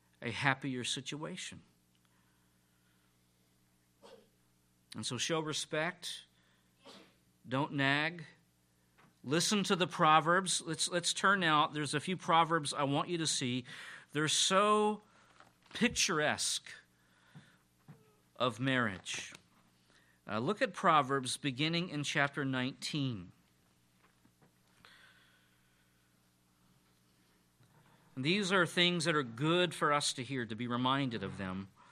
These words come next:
Proverbs nineteen and verse thirteen. This proverb has something to say about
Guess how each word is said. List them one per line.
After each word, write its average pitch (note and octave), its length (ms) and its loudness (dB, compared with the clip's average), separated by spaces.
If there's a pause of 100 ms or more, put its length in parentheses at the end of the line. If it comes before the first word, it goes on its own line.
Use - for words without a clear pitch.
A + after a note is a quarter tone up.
(3000)
Proverbs D3+ 560 0
nineteen C3 720 -2 (440)
and G#2+ 140 -8
verse G#2 300 -6
thirteen. G2+ 440 -10 (2250)
This C3 140 -4
proverb D3 420 4
has C#3 160 0
something D3+ 360 0
to B2 80 -4
say C3 300 0
about A#2 360 0